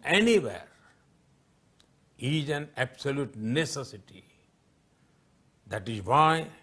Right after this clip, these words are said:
we have announced simplified guidelines for the technology and knowledge-enabled service sector.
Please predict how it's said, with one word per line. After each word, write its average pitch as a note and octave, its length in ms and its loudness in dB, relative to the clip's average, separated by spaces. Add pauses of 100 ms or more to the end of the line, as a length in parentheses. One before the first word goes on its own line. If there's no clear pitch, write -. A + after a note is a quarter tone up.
(640)
we C3 120 -2
have C#3+ 240 4
announced D#3 840 2 (680)
simplified F#3+ 1200 4
guidelines D3 840 4 (640)
for B2+ 140 0
the A#2 120 -2
technology D3+ 1080 0 (480)
and B2+ 320 0
knowledge-enabled C#3+ 1200 4
service A#2+ 460 -6
sector. - 380 -12